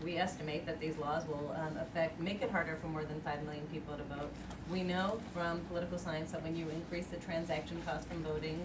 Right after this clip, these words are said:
that, um, that, that affects turnout somehow. We do not know how many people won't actually vote when you make it harder for them to vote, when you put obstacles in their place, especially since many of these laws are new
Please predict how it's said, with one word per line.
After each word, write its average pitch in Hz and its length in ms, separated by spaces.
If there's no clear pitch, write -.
that, 143 300
um, 147 300
that, 156 240
that 160 160
affects 190 320
turnout 165 460
somehow. 160 560
We 180 80
do 220 120
not 226 260
know 151 240
how 185 140
many 170 240
people 160 420
won't 160 280
actually 160 500
vote 151 340
when 151 140
you 151 80
make 143 180
it 143 100
harder 151 320
for 151 60
them 143 180
to 143 120
vote, 147 240
when 147 120
you 147 80
put - 160
obstacles - 540
in 151 80
their 139 220
place, 151 340
especially 160 380
since 156 260
many 175 300
of 147 100
these 151 200
laws 143 280
are 139 140
new 156 300